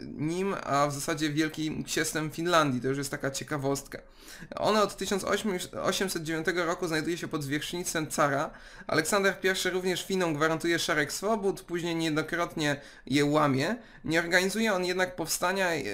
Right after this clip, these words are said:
oni nie pozosta-, e, nie organizują powstania, e, i pozostają lojalni wobec cara, Finowie. E, po okresach rusyfikacji,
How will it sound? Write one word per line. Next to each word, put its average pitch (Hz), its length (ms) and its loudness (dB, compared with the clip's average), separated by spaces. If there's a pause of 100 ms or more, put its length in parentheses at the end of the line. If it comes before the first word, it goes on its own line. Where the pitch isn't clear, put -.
(500)
oni 175 260 4
nie 139 120 2
pozosta-, 143 500 -2
e, 147 160 0
nie 160 160 0
organizują 160 440 0
powstania, 160 540 -2 (380)
e, 156 180 2
i 165 100 -6
pozostają 190 580 2
lojalni 185 520 6
wobec 139 300 0
cara, 139 340 4
Finowie. 147 440 2 (440)
E, 127 200 0
po 127 240 0
okresach 202 480 2
rusyfikacji, 190 1000 0